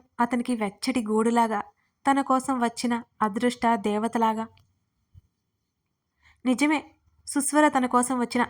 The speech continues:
అదృష్ట దేవతయే తన నెత్తి మీద నాట్యం చేస్తున్న దరిద్ర దేవతను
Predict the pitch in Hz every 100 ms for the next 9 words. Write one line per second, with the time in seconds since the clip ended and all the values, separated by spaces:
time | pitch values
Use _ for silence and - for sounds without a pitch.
0 | - 190 208 233 254 214 208 214 233 226
1 | 220 - - _ _ 294 294 254 254 311
2 | 311 277 247 233 262 247 247 247 240 240
3 | 214 220 220 240 226 220 220 240